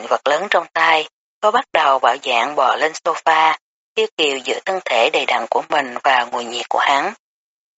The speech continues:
Lúc nơi tư mật của cô sắp chạm đến nó, Lôi Tướng Vũ đột nhiên xấu xa nói, "Xuống dưới." Tiểu Mễ sửng sốt, nhìn vào mặt Lôi Tướng Vũ.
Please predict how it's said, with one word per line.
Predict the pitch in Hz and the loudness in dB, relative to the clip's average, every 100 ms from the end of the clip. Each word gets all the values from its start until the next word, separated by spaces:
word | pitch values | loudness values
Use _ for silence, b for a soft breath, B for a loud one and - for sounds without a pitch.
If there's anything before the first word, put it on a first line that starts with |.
| _ | _
Lúc | 175 208 | 0 2
nơi | 202 175 170 | 0 0 0
tư | - 160 | 0 0
mật | 143 139 139 | 0 -2 -2
của | - - | -2 -2
cô | - 160 156 - _ _ _ | 0 4 2 0 _ _ _
sắp | 247 - | -4 0
chạm | 147 120 127 | 0 0 0
đến | 151 - | -4 0
nó, | 156 151 208 - _ _ _ _ _ _ | 2 4 2 0 _ _ _ _ _ _
Lôi | 190 | 0
Tướng | 185 220 | 0 -2
Vũ | 233 139 131 - | -2 2 2 2
đột | - | -2
nhiên | 165 165 156 - | -4 -6 -4 0
xấu | 165 190 | 0 0
xa | - 151 | 0 0
nói, | 143 151 202 - _ _ - | 2 0 0 -10 _ _ -8
"Xuống | 190 | -4
dưới." | 175 175 226 - _ _ _ _ _ _ | -2 -2 -2 -8 _ _ _ _ _ _
Tiểu | 160 | -2
Mễ | 175 151 117 - | 0 2 2 0
sửng | - - | -6 -2
sốt, | 165 170 233 - _ _ _ | 2 4 2 -2 _ _ _
nhìn | 170 151 | -6 0
vào | 147 139 | 2 2
mặt | 131 123 - | 2 -2 -2
Lôi | 160 165 | -2 -2
Tướng | 180 202 | -4 0
Vũ. | 139 - | 0 0